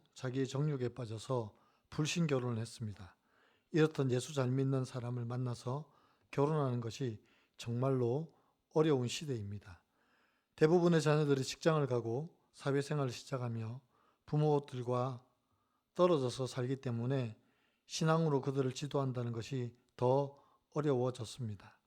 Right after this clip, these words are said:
그럼에도 불구하고 자녀들에게 믿음의 교제와 믿음의 결혼에 대해서 아무리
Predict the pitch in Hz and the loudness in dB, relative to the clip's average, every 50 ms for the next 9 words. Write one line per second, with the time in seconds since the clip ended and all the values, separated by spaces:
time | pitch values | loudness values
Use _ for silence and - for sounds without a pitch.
0 | _ _ _ _ _ _ _ - - 143 143 151 147 135 120 123 120 - 131 131 | _ _ _ _ _ _ _ -6 -2 0 2 2 4 2 2 0 -2 -4 -8 -6
1 | 123 135 135 123 117 110 - 135 131 120 107 - _ _ _ _ _ _ _ _ | -2 -2 0 0 -2 -2 -2 -2 -2 -2 -4 -10 _ _ _ _ _ _ _ _
2 | _ _ _ - - 151 151 170 175 156 151 143 143 135 139 131 147 156 156 147 | _ _ _ 0 2 4 6 6 6 6 6 6 6 6 4 4 4 2 2 4
3 | 139 131 127 - 123 117 131 127 120 120 123 127 131 135 135 139 135 127 123 - | 2 2 0 0 -2 -2 0 0 0 0 -2 -2 -4 -4 -2 -2 -2 -2 -2 0
4 | 135 135 139 147 143 139 131 123 120 117 110 - 139 135 131 123 127 - _ _ | -2 -2 0 0 -2 -2 -2 -2 -2 -4 -2 -2 -2 -2 -2 -2 -6 -14 _ _
5 | _ _ _ - 123 123 131 135 143 156 147 135 135 147 165 165 | _ _ _ -4 0 2 2 2 2 2 2 2 2 0 -2 -6